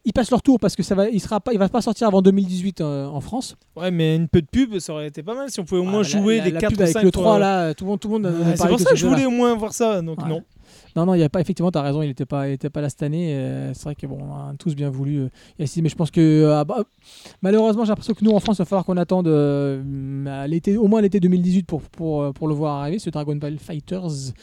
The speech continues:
Speaker 1: avec le
Speaker 2: Ouais,
Speaker 1: Z.
Speaker 2: à mon avis, euh, ouais, on
Speaker 1: Ouais.
Speaker 2: aura un stand énorme l'année prochaine
Speaker 1: C'est
Speaker 2: s'il est
Speaker 1: ça.
Speaker 2: sorti pour faire un
Speaker 1: C'est
Speaker 2: énorme
Speaker 1: ça.
Speaker 2: truc là-haut.
Speaker 1: C'est ça, c'est ça, exactement. Donc pour le coup, euh, voilà. Donc ça c'est pour le,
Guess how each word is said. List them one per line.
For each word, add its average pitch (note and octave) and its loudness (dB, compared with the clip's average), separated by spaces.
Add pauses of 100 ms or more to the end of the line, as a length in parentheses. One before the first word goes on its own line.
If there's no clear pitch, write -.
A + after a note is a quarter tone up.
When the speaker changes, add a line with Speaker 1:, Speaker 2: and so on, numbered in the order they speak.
(160)
Speaker 1:
avec C#3+ -12
le C#3+ -4
Speaker 2:
Ouais, D#3 -2
Speaker 1:
Z. G3+ -6
Speaker 2:
à F#3 -2
mon F#3 2
avis, F#3 0
euh, D#3+ 0
ouais, E3 -2
on D#3+ -4
Speaker 1:
Ouais. E3 -2
Speaker 2:
aura E3 -4
un E3 -4
stand F3 -4
énorme F3 -2
l'année D#3+ -4
prochaine F#3+ -6
Speaker 1:
C'est F#3 -8
Speaker 2:
s'il - 4
est - -2
Speaker 1:
ça. D#3+ 0
Speaker 2:
sorti E3+ -6
pour D#3 -10
faire D3 -8
un D3 -6
Speaker 1:
C'est D3 -6
Speaker 2:
énorme D3+ -4
Speaker 1:
ça. D3+ -8
Speaker 2:
truc C#3+ -12
là-haut. E3 -6
Speaker 1:
C'est E3 -6
ça, D3 -8
c'est C3+ -10
ça, C3+ -14
exactement. C3 -14 (400)
Donc D3+ -10
pour G#3 0
le F#3+ 6
coup, A#3+ 6
euh, C#3+ 4
voilà. C3 -4
Donc C#3 -6
ça A#3+ -4
c'est A3 -4
pour F#3 0
le, E3+ 4